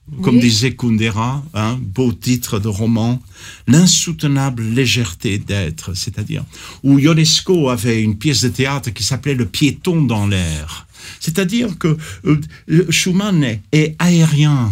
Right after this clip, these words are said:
Speaker 1: dans, dans, dans, dans sa musique. Brahms, les deux pieds sur terre.
Speaker 2: Ouais.
Speaker 1: C'est un solide, c'est un solide gaillard. Schumann,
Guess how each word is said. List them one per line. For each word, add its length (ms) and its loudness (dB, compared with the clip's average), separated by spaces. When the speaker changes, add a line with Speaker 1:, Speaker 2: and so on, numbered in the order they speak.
Speaker 1:
dans, 300 -2
dans, 320 -2
dans, 220 -4
dans 180 0
sa 180 -2
musique. 500 -4
Brahms, 420 2
les 200 -2
deux 200 0
pieds 460 -4
sur 420 -6
terre. 260 -12
Speaker 2:
Ouais. 60 -14
Speaker 1:
C'est 240 -8
un 80 -4
solide, 560 -2
c'est 220 -4
un 60 0
solide 500 0
gaillard. 360 -10
Schumann, 800 0